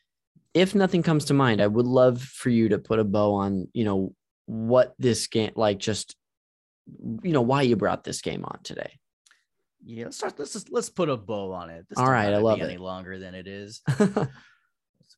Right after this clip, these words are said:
Speaker 2: put a bow on it. I mean, as, <laughs> as you've seen, it's so hard for me too. I, I, th-, the game has so many things to say.
Speaker 1: Yeah.
Speaker 2: And that's what's, that's what's so powerful about it, is that it says so much without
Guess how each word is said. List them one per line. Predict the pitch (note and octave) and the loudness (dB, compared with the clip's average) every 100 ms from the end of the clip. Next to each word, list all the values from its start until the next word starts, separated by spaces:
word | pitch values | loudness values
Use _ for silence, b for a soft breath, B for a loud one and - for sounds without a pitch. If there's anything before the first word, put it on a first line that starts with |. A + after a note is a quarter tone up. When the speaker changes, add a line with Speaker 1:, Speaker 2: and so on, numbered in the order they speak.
| - | -12
Speaker 2:
put | D#3 | -8
a | D#3 | -6
bow | A2+ A#2 G#2 | -6 -6 -6
on | G2 E2+ | -8 -12
it. | F2 | -10
I | C3+ | -8
mean, | D3+ D3 | -6 -4
as, | D3+ E3+ C3 | -2 -2 -4
<laughs> | - | -6
as | F#3+ C#3+ | -6 -4
you've | E3 C#3 | -6 -6
seen, | - G3 | -6 -6
it's | F3 - | -6 -6
so | - D3+ | -4 -4
hard | C3+ C3 A#2+ | -2 -4 -6
for | - | -12
me | G#2 F#2 | -10 -10
too. | - G#2 F2 F2 G#2 | -10 -10 -10 -14 -12
I, | G#2+ A#2 A2 | -8 -8 -6
I, | B2+ B2 A#2 _ _ - | -6 -8 -12 _ _ -20
th-, | C#3+ | -16
the | C#3+ | -12
game | C3 C3+ C#3 C#3+ | -8 -6 -6 -6
has | C#3 A#2+ | -6 -8
so | - - - - - B2+ C3 | -10 -12 -14 -14 -10 -8 -6
many | B2 B2 A#2 G#2+ - | -8 -8 -10 -14 -14
things | A2+ A2 G2+ | -12 -12 -14
to | - | -16
say. | G2 - A2 G#2 G2 F#2+ F2+ - - | -14 -12 -10 -10 -10 -12 -14 -10 -2
Speaker 1:
Yeah. | A#2 G2+ F#2+ _ _ | 0 0 -4 _ _
Speaker 2:
And | A2 A2 | -12 -10
that's | A2+ - | -10 -12
what's, | B2 G#2 - - - _ _ _ | -14 -14 -14 -16 -18 _ _ _
that's | B2 A#2 D#3 D#3+ - - - | -18 -8 -8 -8 -14 -16 -20
what's | C#3+ D3+ - | -12 -10 -8
so | - C#3 | -6 -8
powerful | - D#3 E3 C3 - G2+ F#2 | -4 -2 -2 -2 -6 -14 -14
about | E2 F2 C2 | -12 -14 -14
it, | - | -16
is | G2+ | -14
that | A2 A2 | -12 -12
it | - | -14
says | - C#3 C#3 | -10 -8 -8
so | - C3+ A#2+ | -8 -8 -8
much | A2+ A#2 A2+ - | -8 -8 -10 -14
without | A#2 A2 G#2+ | -12 -8 -10